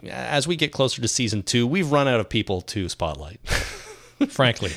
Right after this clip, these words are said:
Speaker 1: That's kind of what it comes down to here.
Speaker 2: Speaking of honesty.
Speaker 1: Not that Noah <laughs> Emmerich, you know, deserves anything less. But he was certainly a, um,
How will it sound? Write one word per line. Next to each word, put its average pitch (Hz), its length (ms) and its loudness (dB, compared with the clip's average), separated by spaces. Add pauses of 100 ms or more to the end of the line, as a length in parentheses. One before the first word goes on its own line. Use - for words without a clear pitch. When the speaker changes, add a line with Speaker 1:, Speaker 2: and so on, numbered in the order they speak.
Speaker 1:
That's - 180 0
kind 170 300 0
of 120 260 0
what 120 140 4
it 110 140 -2
comes 104 240 0
down 92 260 0
to 95 100 -2
here. 92 80 0 (140)
Speaker 2:
Speaking 147 160 0
of 113 100 2
honesty. 101 520 0 (100)
Speaker 1:
Not 208 380 0
that 160 220 2
Noah 139 360 4
<laughs> - 300 2
Emmerich, 117 340 6 (640)
you 131 140 2
know, 107 100 4
deserves 107 500 2
anything 98 440 0
less. 104 400 -2 (400)
But 151 140 2
he 175 180 -2
was 123 460 4
certainly 104 840 2
a, 92 580 0
um, 82 760 -4